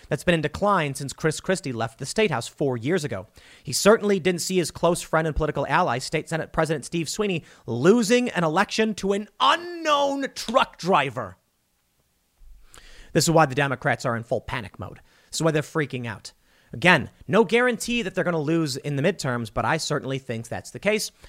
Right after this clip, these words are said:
And this is one of the things that frustrates me the most about the fraud narrative. From, you know, look, even Steve Bannon coming on the show last night and saying that he thinks Trump won all that stuff. And I'm like, "Dude,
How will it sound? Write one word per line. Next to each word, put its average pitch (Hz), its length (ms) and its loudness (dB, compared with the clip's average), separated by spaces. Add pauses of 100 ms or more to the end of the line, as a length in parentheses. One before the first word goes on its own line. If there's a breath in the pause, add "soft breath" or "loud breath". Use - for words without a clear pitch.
(180 loud breath)
And 143 220 2
this 240 140 8
is 240 100 0
one 220 160 2
of 285 60 0
the 226 60 -12
things 196 360 -2 (220 soft breath)
that - 140 -8
frustrates - 760 -2
me 240 120 -4
the 180 160 0
most 151 840 0 (680)
about 151 160 -2
the 147 60 -8
fraud 156 400 2
narrative. 117 480 -6 (600 soft breath)
From, 139 520 4
you 156 80 0
know, 143 120 0
look, 202 320 -2
even 156 220 -2
Steve 196 420 -2
Bannon 190 300 2
coming 165 240 -4
on 185 100 -2
the 175 60 -2
show 185 240 0
last 185 320 -2
night 170 240 -2 (260 soft breath)
and 107 160 -6
saying 185 400 -2
that 139 120 -4
he 165 160 -4
thinks 180 320 -2
Trump 175 240 -2
won 165 100 0
all 160 140 0
that - 40 -6
stuff. 160 240 -4
And 160 120 -6
I'm 160 160 0
like, 151 340 2 (200)
"Dude, 170 380 4